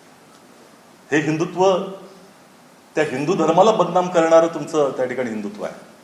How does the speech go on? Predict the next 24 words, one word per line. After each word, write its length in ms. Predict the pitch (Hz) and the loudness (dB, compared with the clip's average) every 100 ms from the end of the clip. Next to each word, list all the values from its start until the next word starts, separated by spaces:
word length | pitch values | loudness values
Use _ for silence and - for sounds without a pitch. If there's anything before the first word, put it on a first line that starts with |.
| - 123 | -18 -10
हिंदू 180 | 143 | -6
धर्म 220 | 147 147 151 | -2 0 0
असं 140 | 147 | 0
सांगत 380 | 135 120 147 160 | -2 -2 -4 -8
नाही, 140 | 147 - - - - - _ - - - - - - - - - - | -10 -12 -20 -20 -20 -20 _ -20 -20 -20 -20 -20 -20 -20 -20 -20 -8
वसुधैव 400 | 131 135 165 180 | -4 0 4 6
कुटुंबकम 520 | 196 185 180 180 185 180 | 4 2 2 2 2 2
म्हणणारा 400 | 165 165 175 180 143 - - | 4 8 10 10 8 2 -6
हिंदू 200 | 147 143 | -6 -4
धर्म 220 | 131 107 | -2 -2
आहे. 100 | 90 - - - - - - - - - - - - _ - - - - | -6 -8 -18 -20 -20 -20 -20 -20 -20 -20 -20 -20 -20 _ -20 -20 -20 -8
आणि 100 | 131 | -2
हे 120 | 160 160 | 0 4
लोढा, 300 | 160 180 151 - - - - - - - - - - | 10 12 10 6 -6 -12 -18 -20 -20 -20 -20 -20 -10
म्हणजे 200 | - 160 | -4 2
खऱ्या 220 | 151 180 175 | 8 12 12
अर्थानं 260 | 190 190 | 10 6
पाहायचं 320 | 185 170 170 | 10 8 8
झालं 200 | 175 180 | 6 6
तर 180 | 185 190 190 - - - - - - - - - - - - - - - - - - - - - - - | 6 2 2 -6 -14 -18 -20 -20 -20 -20 -20 -20 -20 -20 -20 -20 -20 -20 -20 -20 -20 -20 -20 -20 -10 10
शालेय 280 | 151 175 196 | 12 12 10
अभ्यासक्रमामध्ये 920 | 196 151 147 185 180 180 185 190 180 | 8 8 2 0 2 4 6 6 6
धडा 200 | 147 185 | 10 10
होता 600 | 170 135 127 - - | 10 10 6 6 -4